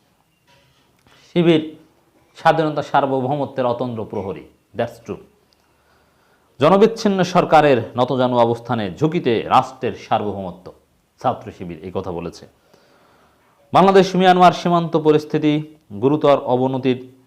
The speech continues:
অবনতিতে বিঘ্নিত হয়েছে জননিরাপত্তা। ইতোমধ্যে সীমান্ত এলাকার গোলাগুলিতে প্রাণ গেছে দুজন নিরীহ বেসামরিক নাগরিকের। এ ঘটনায় গভীর উদ্বেগ প্রকাশ করেছে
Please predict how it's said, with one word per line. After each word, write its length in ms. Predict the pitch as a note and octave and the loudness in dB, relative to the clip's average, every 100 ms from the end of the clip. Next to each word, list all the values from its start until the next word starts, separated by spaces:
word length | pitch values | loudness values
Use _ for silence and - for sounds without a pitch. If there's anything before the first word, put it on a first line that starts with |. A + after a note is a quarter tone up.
| _ _ _ _ - | _ _ _ _ 0
অবনতিতে 600 | A#2+ B2 C#3 A#2+ G#2 D#2+ - - | 2 4 0 -2 -6 -10 -12 -4
বিঘ্নিত 420 | A#2 C#3 C#3 C#3 | -2 -2 -4 -4
হয়েছে 380 | B2 A#2 - G#2 | -2 -2 -2 -4
জননিরাপত্তা। 800 | G#2+ G#2 G2 F#2+ A2+ - - - _ _ _ _ _ _ _ _ _ _ _ _ _ | -4 -6 -4 -4 -4 -4 -8 -14 _ _ _ _ _ _ _ _ _ _ _ _ _
ইতোমধ্যে 680 | C#3 D#3+ E3+ F3+ - G3 - - _ _ _ _ | -4 0 2 2 4 2 0 -12 _ _ _ _
সীমান্ত 440 | - D#3 E3+ D#3 | -6 0 0 2
এলাকার 640 | D#3 D3 D3 D3+ C#3+ - - _ _ - | 4 4 6 6 4 -2 -20 _ _ -2
গোলাগুলিতে 540 | A#2+ C#3+ C#3+ C#3 C3+ | 2 4 4 2 0
প্রাণ 420 | A#2 B2+ C3 C3 B2 | 0 4 4 4 0
গেছে 260 | A#2 B2+ | -4 -4
দুজন 300 | A2 A2+ A2 | -4 -4 -4
নিরীহ 340 | G#2+ A2+ B2 A2 | -4 -4 -4 -4
বেসামরিক 560 | G#2 - A#2 G#2 F2+ | -4 -6 -4 -4 -6
নাগরিকের। 460 | F#2+ F#2 F2 - D#2 - _ _ _ _ _ | -6 -6 -8 -10 -14 -14 _ _ _ _ _
এ 100 | B2 | -4
ঘটনায় 280 | D3 D3 C3 | -2 -2 -2
গভীর 260 | A#2 C3 | -2 0
উদ্বেগ 340 | B2+ A2 C3+ C3+ | -2 -2 -4 -4
প্রকাশ 300 | A#2+ B2 - | -2 -2 -2
করেছে 500 | A#2 G#2+ - F#2+ | -4 -4 -4 -4